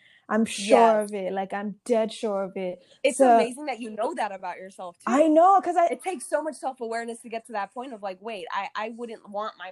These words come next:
Speaker 2: partner to have this, because if I have to show him love by cooking him something, <laughs>
Speaker 1: It's a
Speaker 2: it's not something
Speaker 1: problem.
Speaker 2: I really enjoy."
Speaker 1: No, I noticed it because I think, you know, I always tell people, like, sometimes you actually have to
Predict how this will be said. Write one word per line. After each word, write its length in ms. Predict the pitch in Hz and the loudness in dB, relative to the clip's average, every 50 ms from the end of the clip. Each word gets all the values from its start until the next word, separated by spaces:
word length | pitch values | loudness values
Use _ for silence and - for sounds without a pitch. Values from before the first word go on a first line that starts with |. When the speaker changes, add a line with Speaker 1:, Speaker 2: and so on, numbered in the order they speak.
| - - | -14 -12
Speaker 2:
partner 240 | 214 185 - 175 170 | -12 -12 -12 -14 -18
to 60 | 170 170 - | -16 -10 -6
have 220 | 208 269 277 202 | -6 -6 -6 -6
this, 180 | 180 165 165 - - | -10 -14 -14 -14 -20
because 320 | 185 - - 185 180 180 | -18 -14 -12 -12 -12 -10
if 60 | 185 - | -6 -4
I 100 | 160 202 | -2 -2
have 160 | 285 269 262 | -2 -2 -4
to 80 | - 220 | -6 -8
show 300 | - - - 220 208 240 | -14 -10 -8 -8 -8 -8
him 100 | 233 196 | -8 -10
love 340 | 190 190 196 214 202 180 - | -8 -6 -6 -4 -4 -6 -6
by 100 | 190 175 | -8 -10
cooking 340 | 175 - 277 - - 202 196 | -10 -10 -12 -12 -10 -12 -14
him 140 | 190 175 185 | -14 -14 -10
something, 340 | - 175 170 - - 196 226 | -10 -10 -8 -6 -4 0 2
<laughs> 200 | 285 453 427 - - - - - | 2 2 2 0 -4 0 4 4
Speaker 1:
It's 180 | 554 - - 508 | 4 6 6 4
a 140 | 381 311 - - - 269 | 4 4 2 -4 -4 0
Speaker 2:
it's 160 | 320 349 370 - | 4 6 6 6
not 180 | - 370 370 370 | 6 6 6 6
something 280 | 359 349 330 302 269 240 | 6 4 2 0 -4 -4
Speaker 1:
problem. 40 | 220 | -4
Speaker 2:
I 120 | 240 254 262 | -4 -4 -4
really 300 | 277 277 262 262 254 247 | -4 -6 -6 -6 -6 -10
enjoy." 440 | 269 311 - 285 294 320 302 262 240 427 | -10 -6 0 2 2 2 2 0 -2 -2
Speaker 1:
No, 300 | 262 277 320 392 453 440 - | 0 0 0 0 0 0 0
I 160 | 359 370 381 | 0 0 0
noticed 600 | - 349 359 392 403 - - 480 453 - - - | 0 -2 -2 -2 -4 -4 -4 -6 -6 -4 -4 -2
it 240 | 370 294 262 240 240 | 0 2 2 2 0
because 240 | 269 269 294 302 320 | -2 -4 -4 -2 -2
I 100 | 320 311 | -2 -2
think, 340 | 392 392 392 381 - - - - | -2 -6 -8 -10 -12 -16 -12 -6
you 100 | - 302 302 | -4 -2 0
know, 60 | 285 | 2
I 120 | 262 269 311 | 2 2 2
always 220 | 339 339 359 349 - | 2 0 -2 -2 -2
tell 240 | - 330 311 302 | 0 0 0 0
people, 240 | 302 285 285 269 269 | 0 -2 -6 -4 -2
like, 160 | 247 233 233 | -2 -2 -2
sometimes 500 | - 294 277 277 269 - 311 320 294 262 | -2 -2 -2 -2 -2 -2 -2 0 0 0
you 60 | 285 277 | 0 0
actually 260 | 254 277 - 349 311 | 0 -2 -2 0 0
have 200 | 294 294 294 - | 0 0 -2 -4
to 260 | 269 254 240 226 214 | -6 -4 -4 -4 -8